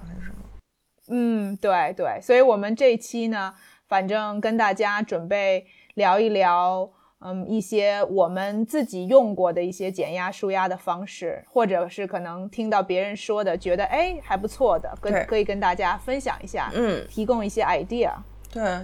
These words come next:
Speaker 1: 日常生活，就我们不管是工作啊，还是什么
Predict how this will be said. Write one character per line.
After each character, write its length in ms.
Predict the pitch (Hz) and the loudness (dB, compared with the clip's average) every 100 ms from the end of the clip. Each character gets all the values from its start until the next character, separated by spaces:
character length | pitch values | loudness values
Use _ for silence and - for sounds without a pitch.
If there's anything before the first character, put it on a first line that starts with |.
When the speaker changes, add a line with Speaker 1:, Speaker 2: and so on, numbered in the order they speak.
| - - | -10 -10
Speaker 1:
日 160 | 262 277 | -6 -4
常 260 | 240 196 | -2 -2
生 300 | 240 247 254 | -2 -4 -2
活， 160 | 220 208 | -4 -4
就 140 | 240 | -4
我 40 | 190 | -4
们 60 | |
不 100 | 190 | 0
管 180 | - 170 | 0 0
是 80 | 202 | -4
工 320 | 226 220 226 | -6 -6 -6
作 160 | 226 220 | 0 4
啊， 220 | 180 160 | 4 2
还 120 | 170 | -4
是 380 | 185 196 185 170 | -8 -6 -6 -6
什 100 | 175 | -8
么 480 | 175 165 160 156 | -10 -8 -8 -8